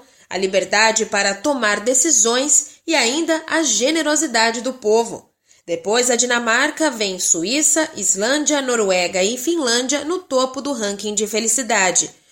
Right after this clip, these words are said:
Os piores colocados são Benin, Afeganistão, Togo, Síria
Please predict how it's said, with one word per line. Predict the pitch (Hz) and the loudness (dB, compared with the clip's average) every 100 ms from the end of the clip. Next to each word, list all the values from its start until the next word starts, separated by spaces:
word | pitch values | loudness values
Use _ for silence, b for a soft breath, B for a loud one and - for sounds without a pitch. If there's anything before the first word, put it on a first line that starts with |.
| B B | B B
Os | 208 208 | -2 0
piores | - 226 220 226 226 | 2 2 4 4 2
colocados | - 226 220 226 226 233 240 | 2 -2 -2 0 0 0 2
são | - 196 180 | 2 2 -2
Benin, | 175 170 190 233 240 B B - | -4 -4 -4 -6 -8 B B -12
Afeganistão, | 190 180 180 160 151 - 220 226 226 b b _ | -8 -4 -4 -2 0 2 0 0 -6 b b _
Togo, | - 220 247 247 240 247 | -2 2 2 0 -4 -6
Síria | - - 277 285 285 | 0 2 2 0 -2